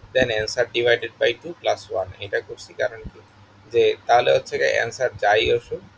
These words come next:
so ওইটা যদি ডিভাইডেড টু করি প্লাস ওয়ান করি, তাহলে হচ্ছে কি আমরা, আহ, এইটার অ্যান্সারটা হচ্ছে গিয়ে পাই যাবো, ঠিক আছে? So, এরকম করে হচ্ছে আপনাদের অনেক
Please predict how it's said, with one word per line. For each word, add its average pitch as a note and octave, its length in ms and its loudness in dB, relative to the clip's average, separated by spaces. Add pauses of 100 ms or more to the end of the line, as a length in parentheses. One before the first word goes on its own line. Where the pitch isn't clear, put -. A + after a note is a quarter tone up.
(340)
so A#2+ 300 2
ওইটা C3 320 2
যদি C3+ 240 -6
ডিভাইডেড A#2+ 520 -2 (120)
টু C3 200 -10
করি C3+ 200 -6 (180)
প্লাস A2+ 260 -4
ওয়ান A2+ 120 -4 (120)
করি, A#2+ 240 -10
তাহলে A2+ 240 -4
হচ্ছে A#2 400 -10
কি G#2 80 -10
আমরা, G2 280 -8 (500)
আহ, A2+ 120 -2
এইটার A2 400 0 (140)
অ্যান্সারটা A2 540 -8
হচ্ছে G#2 260 -16
গিয়ে F#2 240 -2
পাই F#2 200 -6
যাবো, - 160 -16 (280)
ঠিক C#3 100 -8
আছে? - 200 -8 (560)
So, D#3 200 4 (120)
এরকম D3+ 420 2
করে D3 240 -2
হচ্ছে D3 300 -4
আপনাদের A#2+ 460 -4
অনেক G#2+ 300 -6